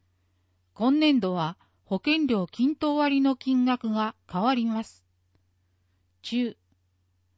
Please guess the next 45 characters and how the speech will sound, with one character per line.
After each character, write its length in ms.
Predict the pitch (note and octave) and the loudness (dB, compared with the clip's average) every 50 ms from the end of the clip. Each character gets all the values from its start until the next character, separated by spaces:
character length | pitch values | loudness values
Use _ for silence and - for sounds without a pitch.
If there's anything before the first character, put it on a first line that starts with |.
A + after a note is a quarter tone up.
| _ _ _ | _ _ _
高 240 | - - C#4 D#4+ E4 | -6 -2 -2 0 0
齢 220 | D#4+ D#4+ E4 C#4+ | -2 -2 -4 -4
者 320 | - - F#3 F3+ F3 - - | -6 -6 -6 -6 -6 -6 -8
医 80 | - E3 | -10 -6
療 240 | D#3 A#3 C4+ D4+ D4+ | -2 -2 -2 -2 -2
保 120 | - C#4+ | -4 -6
険 300 | C4 - C#4 C#4 C4+ B3+ | -4 -2 0 2 2 2
料 260 | G#3+ G3+ F3+ E3+ D#3+ | 2 0 -2 -4 -4
は、 200 | D3+ D3+ D#3 E3+ - _ _ _ _ _ _ _ _ _ | -6 -6 -8 -8 -12 _ _ _ _ _ _ _ _ _
平 240 | - A3 B3 D4 D4+ | -4 0 0 0 0
成 260 | - D4 D4 D4 C#4+ | -2 -4 -4 -4 -4
三 300 | - - C4+ C4+ B3+ B3+ | -2 -2 0 0 0 0
十 240 | A#3 B3+ B3 A#3 G#3 | -2 -2 -4 -4 -4
年、 280 | F3+ D#3+ D#3+ D#3 D#3+ _ _ _ _ _ _ _ _ - | -4 -6 -6 -8 -10 _ _ _ _ _ _ _ _ -8
令 220 | E3 F#3+ A#3+ C#4 D4 | -2 0 0 0 0
和 160 | D4+ D#4 D4 | 0 -2 -2
元 240 | C4 D4+ D#4 D4 C4+ | 0 0 0 0 0
年 240 | A#3 G#3 F3+ D#3+ D3+ | 0 0 -2 -4 -6
の 220 | E3 E3 E3 - _ _ _ _ _ _ _ - | -6 -8 -12 -14 _ _ _ _ _ _ _ -4
全 220 | - G#3 C4+ F4 | 0 0 0 0
国 300 | - E4 D#4+ - E4+ D4+ | -2 -4 -4 -4 -4 -4
平 180 | C4+ D#4 D4+ C4 | -2 -2 -4 -4
均 240 | - - F#3 F3 D#3+ | -6 -8 -8 -6 -4
よ 120 | F3+ A3 | -4 -4
り 180 | A#3 G#3 F3 - _ | -4 -6 -8 -12 _
算 280 | _ - D#3 E3+ G3 | _ -8 -6 -6 -6
出。 400 | G3+ - - - _ - E3+ D3 - _ _ _ _ _ _ _ _ _ _ _ _ _ _ _ _ _ _ _ _ _ _ _ _ _ _ _ - | -8 -10 -14 -20 _ -18 -20 -20 -20 _ _ _ _ _ _ _ _ _ _ _ _ _ _ _ _ _ _ _ _ _ _ _ _ _ _ _ -10
実 280 | D3 F3+ F3 - - | -8 -8 -8 -6 -4
際 200 | - C#4 C#4+ C#4+ | 0 0 2 2
の 120 | C4+ C4+ B3+ | 2 0 0
金 260 | - C4 C4 B3+ B3 | 0 0 0 2 2
額 260 | B3+ B3 - - G#3+ | 0 -2 -4 -6 -6
は 240 | A3 A3 G#3+ A3 - _ _ _ _ _ _ _ | -6 -4 -6 -6 -10 _ _ _ _ _ _ _
都 120 | - G#3 G#3 | -4 -4 -2
道 220 | A3 C#4+ D#4 D#4 | -2 -2 -2 -4
府 140 | D4 - _ | -6 -8 _
県 240 | - D4 D4+ D4+ C#4+ | -6 -2 -2 -2 -2
ご 120 | C#4+ C#4+ | -2 -4
と 140 | - - G3 | -4 -4 -6
に 240 | F#3 D#3+ D3 D#3 - _ | -4 -6 -6 -8 -12 _
異 280 | _ - - - A#3 B3+ | _ -16 -8 -4 -2 0
な 120 | A#3+ A#3+ A3+ | 0 0 0
り 120 | G#3+ G#3 | -2 -2
ま 180 | G3 G3 G3 G3+ | -4 -4 -4 -6
す。 160 | - _ _ | -8 _ _